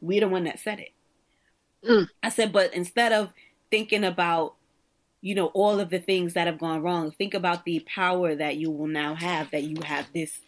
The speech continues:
Speaker 1: this environment, and channel in, it to, into that." And so she was like, I, I, she's like, "I was just so mad about, you know, why it took me this long and how it, how I ended up getting here, that I really wasn't seeing the good that I could do in this,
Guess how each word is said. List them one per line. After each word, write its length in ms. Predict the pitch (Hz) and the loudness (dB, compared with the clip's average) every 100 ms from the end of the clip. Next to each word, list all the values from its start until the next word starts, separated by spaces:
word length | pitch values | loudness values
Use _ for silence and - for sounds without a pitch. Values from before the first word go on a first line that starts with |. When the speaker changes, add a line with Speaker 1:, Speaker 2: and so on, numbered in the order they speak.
| 170 | -8
Speaker 1:
this 200 | 170 170 - | -6 -4 -6
environment, 680 | 160 156 151 151 127 - _ _ _ _ _ _ _ _ _ _ _ _ | -8 -6 -6 -6 -8 -12 _ _ _ _ _ _ _ _ _ _ _ _
and 120 | 180 | -4
channel 380 | 175 196 196 190 | -2 0 0 0
in, 200 | 180 170 - | 0 -2 -4
it 180 | 180 | -6
to, 200 | - 175 175 | -4 -4 -4
into 200 | 175 156 | -6 -6
that." 340 | 156 151 120 - _ _ _ _ _ _ _ _ - | -4 -4 -6 -12 _ _ _ _ _ _ _ _ -10
And 100 | 165 | -6
so 140 | 185 | -4
she 160 | 175 196 | -6 -4
was 140 | 180 | -4
like, 120 | 170 170 | -2 0
I, 140 | 165 - | -2 -2
I, 80 | 180 | -4
she's 200 | - 190 | -4 -4
like, 120 | 170 | -2
"I 60 | 170 | -4
was 100 | 175 | -4
just 160 | 185 | -6
so 120 | 202 | -6
mad 340 | 185 170 175 170 | -4 0 0 0
about, 540 | 180 - 214 175 160 - _ - _ - | -2 0 0 2 -2 -8 _ -20 _ -12
you 100 | 190 | -6
know, 300 | 180 160 135 - | 0 0 0 -6
why 320 | 202 180 185 | -4 0 0
it 160 | 170 175 | 0 -2
took 220 | 277 277 | -4 -2
me 140 | 220 175 | -2 -2
this 240 | 170 - | -4 -4
long 360 | 160 151 151 151 | -6 -4 -4 -6
and 80 | |
how 280 | 165 170 180 | -2 0 0
it, 100 | 175 - | -2 -2
how 200 | 180 180 | 0 2
I 140 | 170 | 2
ended 260 | 175 175 170 | -2 -4 -6
up 180 | 160 | -6
getting 240 | - 196 233 | -6 -4 -4
here, 280 | 180 156 143 | -4 -4 -4
that 160 | 147 | -6
I 80 | 143 | -4
really 260 | 151 170 165 | -4 -4 -4
wasn't 300 | 156 147 147 | -4 -6 -10
seeing 480 | - 165 151 147 139 | -8 -6 -6 -6 -8
the 100 | 147 | -10
good 320 | 170 165 151 | -8 -8 -8
that 100 | 143 | -6
I 100 | 139 | -8
could 160 | 143 147 | -10 -8
do 160 | 151 | -6
in 80 | 139 | -6
this, 120 | 139 | -8